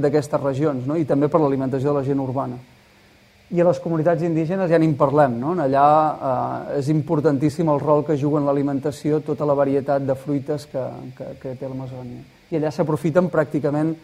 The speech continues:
pràcticament totes les espècies tenen algun o altre ús, des d'usos insecticides fins a, fins a la, al comestible, no? Eh,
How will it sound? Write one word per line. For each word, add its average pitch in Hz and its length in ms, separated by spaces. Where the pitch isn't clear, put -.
pràcticament 156 600
totes 156 240
les 143 200
espècies 156 440
tenen 160 240
algun 156 320
o 147 80
altre 139 240
ús, 151 240
des 135 160
d'usos 147 680
insecticides 165 920
fins 147 200
a, 131 320
fins 139 200
a 139 80
la, 127 160
al 123 140
comestible, 131 600
no? 185 160
Eh, 170 120